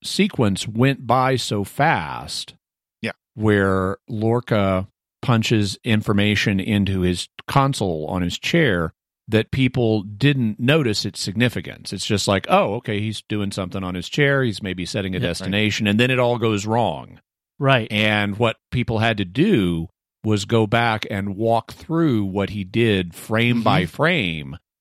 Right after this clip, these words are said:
Speaker 1: to realize the significance, because you get this list of all the jumps they've made recently, and then down at the bottom it says,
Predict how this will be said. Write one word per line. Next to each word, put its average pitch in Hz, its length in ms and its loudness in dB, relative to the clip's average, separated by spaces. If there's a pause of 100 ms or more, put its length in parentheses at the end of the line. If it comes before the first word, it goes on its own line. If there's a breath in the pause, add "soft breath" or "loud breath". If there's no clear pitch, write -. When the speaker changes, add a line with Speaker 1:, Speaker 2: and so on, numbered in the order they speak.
(120)
Speaker 1:
to 117 120 -4
realize 104 720 2
the 101 120 -6
significance, 104 640 -2
because 98 460 -2
you 101 100 -2
get 120 200 0
this 110 240 -2
list 123 340 0
of 95 120 -2
all 107 200 2
the 101 100 -4
jumps 113 360 0
they've 87 220 -2
made 87 260 -2
recently, 82 680 -4 (380)
and 104 160 4
then 104 160 4
down 107 240 2
at 104 80 -4
the 110 80 -2
bottom 98 540 0
it 92 240 -8
says, 95 520 0